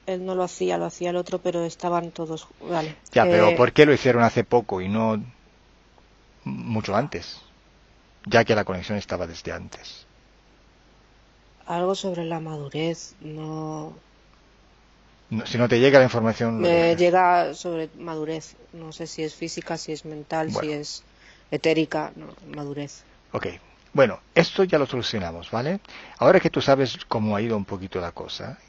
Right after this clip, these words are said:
Speaker 2: ¿quieres modificar esa situación?
Speaker 1: Sí, sí, claro.
Speaker 2: ¿Quieres anular este pacto?
Speaker 1: Sí.
Speaker 2: Vale, entonces vuelve al vientre. Vuelve al momento que estás mal, porque sientes las emociones de tu madre.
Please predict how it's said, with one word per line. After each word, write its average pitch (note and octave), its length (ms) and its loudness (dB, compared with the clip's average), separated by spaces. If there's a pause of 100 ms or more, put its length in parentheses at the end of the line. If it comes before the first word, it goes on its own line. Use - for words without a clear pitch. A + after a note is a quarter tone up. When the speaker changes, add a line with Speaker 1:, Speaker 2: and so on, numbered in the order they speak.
(160)
Speaker 2:
¿quieres C3+ 400 4
modificar G2+ 440 -2
esa G2 180 -8
situación? G2+ 540 -8 (800)
Speaker 1:
Sí, - 260 -10
sí, D#3 320 -8
claro. D#3+ 240 -12 (160)
Speaker 2:
¿Quieres A#2+ 360 4
anular A2+ 360 2
este G2+ 260 -2
pacto? - 460 -10 (800)
Speaker 1:
Sí. F3 400 -8 (340)
Speaker 2:
Vale, G#2 140 2
entonces B2 500 0
vuelve A2+ 320 2
al G2 80 0
vientre. F2 360 -10 (2250)
Vuelve C3 280 4
al C3 80 8
momento C3 320 0
que - 100 -2
estás G#2+ 280 -4
mal, G2+ 400 -2 (160)
porque G2 240 -10
sientes A2 360 -2
las G#2 140 -4
emociones G2+ 400 -6
de G2+ 100 -6
tu F2+ 120 -10
madre. E2+ 340 -14